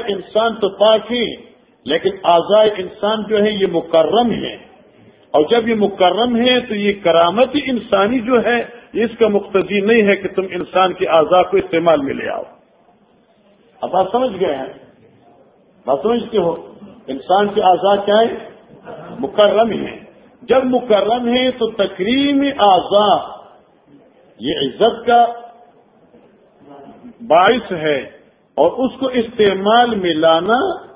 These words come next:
یہ تبذل ہے، تو تبذل سے تذلیل لازم ہوتی ہے۔ تو لہذا اعضاء، اجزاء انسانی، اعضاء انسانی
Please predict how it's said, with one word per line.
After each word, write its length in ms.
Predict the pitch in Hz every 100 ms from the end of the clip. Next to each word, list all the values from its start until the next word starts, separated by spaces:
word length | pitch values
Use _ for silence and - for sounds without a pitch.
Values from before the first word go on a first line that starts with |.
| _
یہ 100 | 165 202 190
تبذل 720 | 180 185 165 - 294 240 180
ہے، 300 | 147 - - - _ - _ - -
تو 80 | 165
تبذل 640 | 190 185 180 156 240 208
سے 160 | 202 -
تذلیل 440 | - 135 233 254
لازم 340 | 208 185 180 156
ہوتی 360 | 147 - 139
ہے۔ 160 | 127 117 104 - -
تو 80 | 139
لہذا 360 | 165 170 175 175 -
اعضاء، 440 | 156 143 175 185 180 151 143 - 160
اجزاء 500 | 156 147 147 190 233
انسانی، 560 | 240 - 240 247 262 269 - - _ _
اعضاء 340 | 170 170 202 202
انسانی 480 | 190 - 160 170